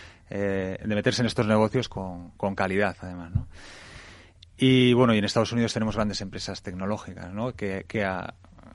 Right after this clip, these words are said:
en su entorno, pues, generan otras empresas de tamaño más medi-, mediano, de tamaño pequeño.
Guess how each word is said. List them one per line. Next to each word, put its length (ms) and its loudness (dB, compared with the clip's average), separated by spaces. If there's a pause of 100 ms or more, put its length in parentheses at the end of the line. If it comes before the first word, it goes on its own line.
(420)
en 180 -8
su 160 -2
entorno, 420 2
pues, 560 -10
generan 300 2
otras 180 -2
empresas 520 0
de 60 -4
tamaño 300 -2
más 140 -4
medi-, 240 -4
mediano, 840 4
de 100 -2
tamaño 320 -2
pequeño. 480 -6